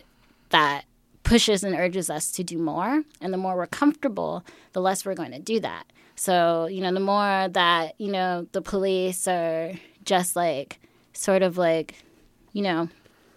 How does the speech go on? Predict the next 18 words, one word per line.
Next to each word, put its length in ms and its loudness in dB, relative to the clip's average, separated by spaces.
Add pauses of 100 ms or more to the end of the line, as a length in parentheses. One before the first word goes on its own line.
(240)
just, 220 0
like, 180 4
paroling 560 6
you 220 -2
and 120 -2
maybe 300 2
only 220 -2
giving 260 0
you 120 -2
tickets 600 0
instead 300 -4
of, 140 -4
like, 160 -6
shooting 420 -2
you 300 -2
and 120 -4
threatening 440 0
you, 180 -4